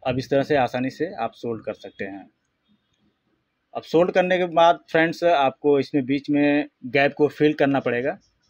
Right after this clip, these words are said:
क्योंकि यदि गैप रहता है तो हल्का सा भी इंक इसमें घुसेगा तो आपका फिर से पिन शॉर्ट हो जाएगा।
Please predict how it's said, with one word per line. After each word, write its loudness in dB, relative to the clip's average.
क्योंकि -2
यदि 2
गैप 2
रहता 0
है 2
तो 2
हल्का -4
सा -4
भी -2
इंक -4
इसमें -4
घुसेगा -6
तो -6
आपका -4
फिर -16
से -12
पिन -10
शॉर्ट -4
हो -12
जाएगा। -8